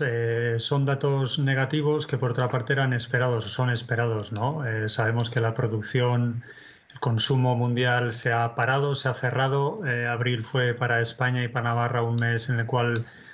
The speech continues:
además las actividades no esenciales, eh, paraban también. Entonces, pues era lo esperado, ¿no? Todas las previsiones de comercio internacional para este año hablan de caídas de dos dígitos.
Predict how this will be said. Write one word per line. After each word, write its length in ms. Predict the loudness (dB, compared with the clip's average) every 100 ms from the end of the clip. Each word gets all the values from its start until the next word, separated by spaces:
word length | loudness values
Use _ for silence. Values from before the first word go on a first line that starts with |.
| -8 0
además 280 | 2 2
las 180 | 2 0
actividades 420 | 0 2 2 2 0
no 60 |
esenciales, 800 | 0 0 0 0 2 0 0 0
eh, 240 | 2 2 0
paraban 480 | 0 0 2 0 0
también. 400 | 0 2 0 0
Entonces, 540 | -2 0 0 -2 -8 -18 -20 _
pues 180 | -2 2
era 120 | 2
lo 100 | 2
esperado, 460 | 0 0 0 0 -2
¿no? 140 | -2
Todas 140 | 0 0
las 140 | -2
previsiones 680 | -2 -2 -2 -2 0 0 0
de 140 | 0 0
comercio 340 | -2 -2 -2
internacional 460 | -2 -2 0 0 0
para 180 | 0 0
este 160 | 0
año 160 | 0 0
hablan 220 | 0 2
de 100 | 2
caídas 380 | 2 2 0 2
de 80 | 2
dos 160 | 2
dígitos. 560 | 0 -2 0 0 0